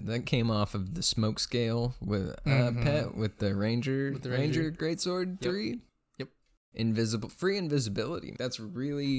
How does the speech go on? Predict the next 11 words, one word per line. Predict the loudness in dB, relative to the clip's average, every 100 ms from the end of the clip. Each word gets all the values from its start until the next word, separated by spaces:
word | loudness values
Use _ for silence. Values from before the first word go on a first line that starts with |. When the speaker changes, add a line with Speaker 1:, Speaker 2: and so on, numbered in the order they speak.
| 0
Speaker 1:
useful | 2 4 4 2 0 0 -2 -8 -16 _
when | -10 -8
you're | -8
about | -8 -8
to | -6
die. | -6 -8 -10 -14 -12
Speaker 2:
Oh, | -10 -10 4
yeah. | 4 4 2 2 0 -4 -6
Speaker 1:
<laughs> | -4
Speaker 2:
Oh, | -2
yeah. | -2